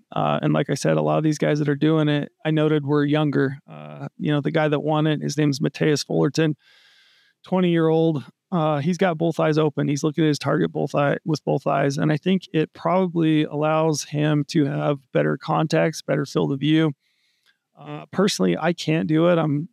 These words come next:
farsighted in one eye and nearsighted in the other. I'm, I guess that ma-, ma-, guess it makes me cockeyed <laughs> maybe, but, uh, essentially, I c-, I can't really do it. It kinda blurs out for me. So what I've been doing is I've been squinting my left eye and using my right eye to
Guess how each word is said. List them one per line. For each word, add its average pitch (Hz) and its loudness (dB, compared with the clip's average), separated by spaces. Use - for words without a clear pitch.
farsighted 160 0
in 147 0
one 151 0
eye 151 2
and 147 0
nearsighted 151 0
in 143 2
the 143 2
other. 151 0
I'm, 160 -2
I 156 0
guess 151 0
that 170 0
ma-, - 0
ma-, 165 -6
guess 160 0
it - 0
makes 156 0
me 147 -2
cockeyed 151 -2
<laughs> - -
maybe, 165 0
but, 185 0
uh, 165 0
essentially, 180 2
I 180 0
c-, - -12
I 156 -4
can't 185 0
really 165 2
do 151 2
it. 143 2
It 151 -4
kinda 160 0
blurs 151 0
out 151 0
for 147 -2
me. 147 0
So - -4
what 180 0
I've 202 2
been 156 0
doing 156 2
is 147 0
I've 151 -2
been 151 2
squinting 160 0
my 147 0
left 156 0
eye 151 0
and 147 0
using 151 2
my 147 0
right 156 2
eye 156 0
to 156 0